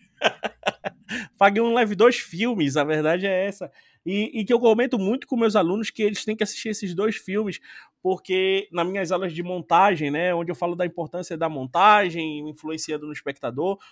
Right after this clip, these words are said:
onde eu falo da importância do som também influenciando, né, na narrativa, fazendo a história ser contada, na imersão do espectador, e esses dois filmes trazem isso maravilhosamente bem, né, que é o filme, o The Father, ou Meu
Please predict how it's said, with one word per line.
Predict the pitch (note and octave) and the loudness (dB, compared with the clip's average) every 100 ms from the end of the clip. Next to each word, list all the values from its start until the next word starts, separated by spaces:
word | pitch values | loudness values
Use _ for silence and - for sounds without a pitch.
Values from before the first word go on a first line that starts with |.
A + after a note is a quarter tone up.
| _ | _
onde | E3 G3 | -2 0
eu | |
falo | G3 F#3+ | 2 0
da | G3 | -2
importância | G3 F#3 F#3 F#3 | -6 -8 -10 -12
do | E3 | -10
som | D#3+ - E3+ A3+ C#4+ | -8 -6 -4 -2 -4
também | G#3+ F3 D#3+ G3+ | -4 -4 -2 -2
influenciando, | A#3 - F3 F3 D#3+ D3+ G3+ F3+ | -4 -8 -8 -8 -8 -6 -6 -4
né, | E3 | -6
na | E3+ | -4
narrativa, | D#3 C#3+ B2 - F3 G3 F3 - - | -4 -4 -6 -10 -10 -8 -10 -12 -12
fazendo | - E3 B2+ G3 C4 A3 | 0 0 2 0 2 0
a | |
história | F#3+ - F3 F3 | -2 -2 0 0
ser | - E3 | 0 -10
contada, | - D3+ C#3+ E3+ F3 | -12 -8 0 0 0
na | E3+ | -4
imersão | G3+ A#3 F#3 - - F3+ A3+ B3 | -2 0 -2 -4 -6 -4 -2 -4
do | F#3 | -6
espectador, | - D3 - C3+ C3 G3+ - _ - _ | -8 -10 -4 -4 -2 -4 -6 _ -20 _
e | G3 | -6
esses | B3+ A3+ | -4 0
dois | A#3 A#3+ | 4 4
filmes | - A#3+ C4+ | 2 -2 -4
trazem | - A#3+ A#3+ A#3+ B3 | 2 2 4 0 -2
isso | B3 - D4+ C4+ C4 B3+ | -4 -6 -6 -4 -4 -4
maravilhosamente | C4 C#4+ D4+ C#4 C4 C4 B3+ A#3+ B3+ A#3+ | -2 0 0 -2 -2 -4 -2 -4 -6 -8
bem, | E3 C#3 F#3 G#3+ D#3+ - - - - | -10 0 2 4 0 -6 -20 -20 -8
né, | D3+ E3+ G3 _ _ | -2 -2 -2 _ _
que | - | 2
é | A#3+ | 4
o | B3 C4 B3+ | 6 2 -2
filme, | A3 A#3+ A#3+ G#3+ | -4 -4 -2 0
o | F#3+ F#3 F#3+ F#3 E3+ | 0 0 0 2 0
The | D3 F3+ | 0 -2
Father, | - E3+ B3 D#3+ - - | 4 6 6 4 -4 -2
ou | E3+ E3+ E3 | 6 8 8
Meu | D3+ E3+ D#3+ | 4 2 2